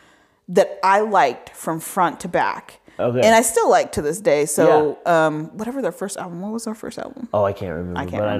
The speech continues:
Speaker 2: know what you're talking about.
Speaker 1: But, okay, so that was, like, the first. And then I get into, like,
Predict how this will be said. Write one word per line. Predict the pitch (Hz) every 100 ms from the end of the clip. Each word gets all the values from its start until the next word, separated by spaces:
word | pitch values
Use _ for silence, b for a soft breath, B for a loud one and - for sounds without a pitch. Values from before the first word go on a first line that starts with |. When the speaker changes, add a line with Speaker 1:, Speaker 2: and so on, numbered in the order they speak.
| 95
Speaker 2:
know |
what | 90
you're | 90 90
talking | 82
about. | 90 92 196
Speaker 1:
But, | 302 214 - - - _ _ _ _ _ _ _ _ -
okay, | 202 226
so | 185 226
that | 226
was, | 240 247
like, | 220
the | 214
first. | - 202 202 -
And | 208 190 185
then | 339 381 294 262 247 233 190 202
I | 208
get | 208 220
into, | 214 208 185
like, | 170 151 -